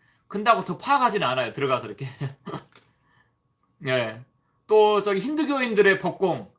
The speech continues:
둘이 아닌데 열반으로 들어가겠다.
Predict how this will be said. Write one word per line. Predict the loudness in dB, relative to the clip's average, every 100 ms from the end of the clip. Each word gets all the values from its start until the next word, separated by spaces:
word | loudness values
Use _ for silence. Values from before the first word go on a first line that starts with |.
| _ _ _ -6
둘이 | 0 4 8
아닌데 | 6 4 -2 -2 -2 -6 _ _ _ 2
열반으로 | 6 8 6 4
들어가겠다. | 0 -2 -4 -6 -8 -8